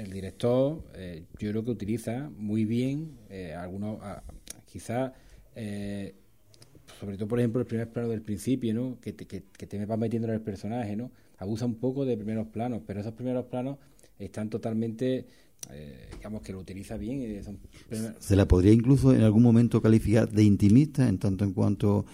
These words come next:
Speaker 2: el narrador va contando la historia y desde un punto de vista muy personal?
Speaker 1: Hombre, intimista
Speaker 2: Tanto no llegaría, ¿verdad?
Speaker 1: tampoco, ¿no? Pero si os dais cuenta, por ejemplo, la película, eh, el padre de las niñas,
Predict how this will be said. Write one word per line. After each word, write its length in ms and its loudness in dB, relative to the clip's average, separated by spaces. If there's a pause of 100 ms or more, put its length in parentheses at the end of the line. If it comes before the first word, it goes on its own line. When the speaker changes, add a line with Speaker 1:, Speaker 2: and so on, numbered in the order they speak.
(260)
Speaker 2:
el 560 4
narrador 680 4
va 180 4
contando 720 2 (300)
la 240 2
historia 680 4
y 440 4
desde 340 0
un 100 2
punto 200 -2
de 60 4
vista 120 0
muy 120 4
personal? 520 0 (1160)
Speaker 1:
Hombre, 200 -4
intimista 880 -2
Speaker 2:
Tanto 240 -8
no 80 -6
llegaría, 240 -8
¿verdad? 140 -8
Speaker 1:
tampoco, 460 -2
¿no? 220 -4
Pero 240 -4
si 120 -10
os 40 -4
dais 140 -4
cuenta, 240 -4
por 120 -6
ejemplo, 300 -4
la 140 -6
película, 540 -6 (140)
eh, 200 -12
el 140 -10
padre 280 -4
de 60 -4
las 140 -6
niñas, 440 -4